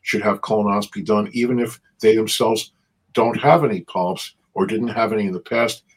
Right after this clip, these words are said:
they're still at risk for developing polyps in the future. So how frequent a colonoscopy should be, be, be done,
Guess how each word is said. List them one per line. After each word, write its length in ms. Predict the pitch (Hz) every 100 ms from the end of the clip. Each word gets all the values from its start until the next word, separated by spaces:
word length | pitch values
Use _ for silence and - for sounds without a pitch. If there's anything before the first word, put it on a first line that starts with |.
| -
they're 120 | 101
still 320 | - - 117
at 80 | 85
risk 280 | 104 104 -
for 120 | 85
developing 600 | 90 85 107 107 104 92
polyps 400 | - 101 90 - -
in 60 | 92
the 60 |
future. 500 | 82 110 104 - - _ _ - -
So 360 | - 107 101 _
how 200 | - 135
frequent 440 | - 147 147 123 107
a 20 |
colonoscopy 560 | - 117 113 113 -
should 200 | - -
be, 180 | 98 87
be, 160 | 98 - _ -
be 140 | 98
done, 340 | 120 131 135